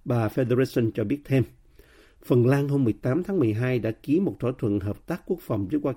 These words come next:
Kỳ để cho phép quân đội Hoa Kỳ tiếp cận rộng rãi khắp quốc gia Bắc Âu này, tới khu vực lân cận biên giới dài với Nga. Thụy Điển đã ký một thỏa thuận tương tự vào đầu tháng mười hai và Na Uy, quốc gia cũng có đường biên giới ngắn với Nga, vào năm hai ngàn hai mươi mốt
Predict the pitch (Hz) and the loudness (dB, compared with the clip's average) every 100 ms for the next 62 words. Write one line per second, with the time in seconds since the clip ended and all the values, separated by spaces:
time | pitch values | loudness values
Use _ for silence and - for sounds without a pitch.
0 | - 120 104 104 - 123 151 160 127 107 | -2 0 2 0 -2 -4 -6 -6 -4 -2
1 | 98 117 104 107 95 - 185 185 123 104 | 0 -2 -4 -4 -4 0 0 0 0 0
2 | 95 95 95 85 117 175 175 165 131 113 | -2 -4 -4 -4 -4 -6 -4 -4 -2 -4
3 | 135 131 123 113 123 - - - - - | -4 -2 0 0 -4 -12 -20 -20 -14 4
4 | 156 170 147 110 - 120 117 - 98 104 | 4 6 4 2 2 0 0 -2 -2 0
5 | 120 113 120 147 123 113 95 113 131 123 | 0 0 0 0 0 -2 -2 -2 0 0
6 | 120 - _ - - _ - - 127 120 | 0 -4 _ -20 -20 _ -20 -4 0 2
7 | 117 107 135 185 - - 127 - 156 196 | 2 4 2 0 -4 -4 -2 2 4 4
8 | 110 127 139 127 107 - 139 - 113 101 | 0 -2 0 0 0 2 2 2 2 2
9 | 104 98 95 127 160 127 92 120 127 - | 0 0 -2 -2 -2 -2 -2 0 -2 -2
10 | - 120 107 123 117 143 143 - - - | -4 0 2 0 4 6 6 0 -20 -4
11 | - 185 160 135 123 165 131 110 117 120 | 2 4 4 2 -2 0 2 2 2 2
12 | 135 151 135 147 175 165 139 127 110 107 | 2 4 2 0 0 2 2 0 -2 -2
13 | 110 120 131 120 104 92 117 123 120 147 | -2 -2 -4 -4 -4 -4 -4 -2 4 4